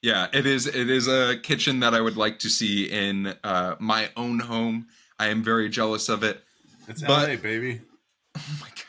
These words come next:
Speaker 1: God.
Speaker 2: Even the
Speaker 1: Um,
Speaker 2: firefighters are rich.
Speaker 1: One of the,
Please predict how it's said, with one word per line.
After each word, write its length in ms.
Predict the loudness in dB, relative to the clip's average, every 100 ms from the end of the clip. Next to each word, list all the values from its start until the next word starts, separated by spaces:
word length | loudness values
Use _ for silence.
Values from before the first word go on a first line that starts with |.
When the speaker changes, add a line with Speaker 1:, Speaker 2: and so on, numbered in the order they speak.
| _ _ _ _ -8 0
Speaker 1:
God. 360 | 2 4 4
Speaker 2:
Even 140 | 2 0
the 40 |
Speaker 1:
Um, 60 | 2
Speaker 2:
firefighters 600 | 4 4 4 2 2 -2
are 80 | -4
rich. 400 | -4 -2 -4 -6 _ _ _ _ _ _ -10
Speaker 1:
One 420 | -2 2 4 4
of 480 | 2 2 2 0 0
the, 460 | 2 4 4 2